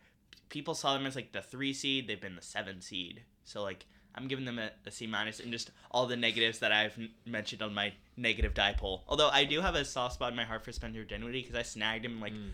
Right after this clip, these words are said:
Speaker 1: the tenth round of our fantasy draft, and he's been, like, their best player 'cause Kyrie's been injured. So, shout out Spencer.
Speaker 2: Nice.
Speaker 1: Do you have anything? <laughs>
Speaker 2: I had the Nets as the five seed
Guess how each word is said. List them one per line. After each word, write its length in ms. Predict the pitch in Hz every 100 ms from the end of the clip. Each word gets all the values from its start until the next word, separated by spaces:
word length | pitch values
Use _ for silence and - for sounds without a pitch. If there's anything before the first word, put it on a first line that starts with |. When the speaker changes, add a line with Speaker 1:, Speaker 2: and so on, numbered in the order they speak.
| -
Speaker 1:
the 80 | -
tenth 300 | - 113 107
round 280 | 110 107 110
of 60 | 110
our 80 | 104
fantasy 380 | 85 104 107 113
draft, 400 | 120 120 123 120
and 100 | 104
he's 140 | 110
been, 140 | 117 110
like, 180 | 101 - - - - - -
their 120 | 110
best 300 | 92 104 104 -
player 220 | 113 107
'cause 140 | -
Kyrie's 340 | - 104 113 117
been 100 | 123
injured. 300 | 127 131 -
So, 320 | 110 98 98 - - -
shout 200 | - 98
out 80 | 98
Spencer. 400 | - 95 - - - _ - - - - -
Speaker 2:
Nice. 400 | 127 90 - - -
Speaker 1:
Do 80 | -
you 80 | 113
have 100 | 113
anything? 360 | 113 117 131 147 143 -
<laughs> 500 | 180 - - - -
Speaker 2:
I 80 | 139
had 120 | 196
the 60 | 196
Nets 200 | 175 156
as 80 | 147
the 80 |
five 260 | 143 123 127
seed 280 | 147 151